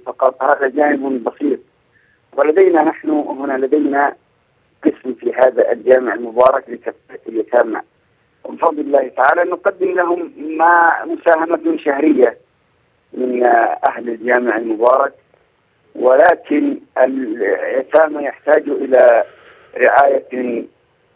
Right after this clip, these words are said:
وعناية من جميع النواحي، سواء الجانب الاجتماعي، سواء الجانب التربوي، سواء الجانب الروحي،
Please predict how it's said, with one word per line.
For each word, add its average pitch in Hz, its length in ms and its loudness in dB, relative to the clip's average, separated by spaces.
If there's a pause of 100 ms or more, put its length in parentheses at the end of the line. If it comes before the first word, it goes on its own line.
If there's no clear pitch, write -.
(100)
وعناية 127 720 0
من 123 400 -4 (280)
جميع 135 640 -2
النواحي، 123 680 0
سواء 120 360 2
الجانب 117 500 -4
الاجتماعي، 113 1160 -6
سواء 107 240 0
الجانب 110 460 -2
التربوي، 117 680 -2
سواء 110 220 4
الجانب 110 500 -2
الروحي، 113 440 -4